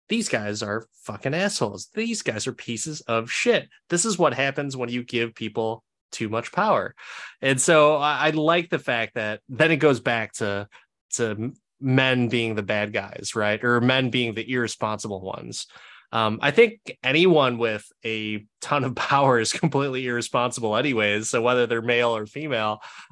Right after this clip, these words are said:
uh, I, I found myself conflicted at that point of the movie. 'Cause I'm, I'm thinking to myself, like, "Well, yeah, Ken deserves, Ken deserves a place to stay.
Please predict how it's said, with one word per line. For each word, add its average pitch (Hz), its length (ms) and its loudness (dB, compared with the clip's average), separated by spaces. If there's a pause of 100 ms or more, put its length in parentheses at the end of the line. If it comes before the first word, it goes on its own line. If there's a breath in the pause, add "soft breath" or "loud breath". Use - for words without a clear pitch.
uh, 110 360 0 (880)
I, 131 500 2
I 147 280 0 (560)
found 208 200 6
myself 208 420 2
conflicted 135 600 -6
at 104 120 -4
that 110 180 -4
point 107 220 -6
of 95 40 -12
the 98 60 -10
movie. 104 420 -6 (720)
'Cause 143 180 4
I'm, 151 280 4
I'm 143 160 0
thinking 214 280 0
to 160 40 0
myself, 117 500 0
like, 107 320 -4 (480)
"Well, 175 140 0
yeah, 196 360 -2 (160)
Ken 226 220 -4
deserves, 117 680 -2 (420)
Ken 247 160 -6
deserves 143 340 2
a 117 40 -2
place 107 300 -6
to 110 100 -12
stay. 117 480 -6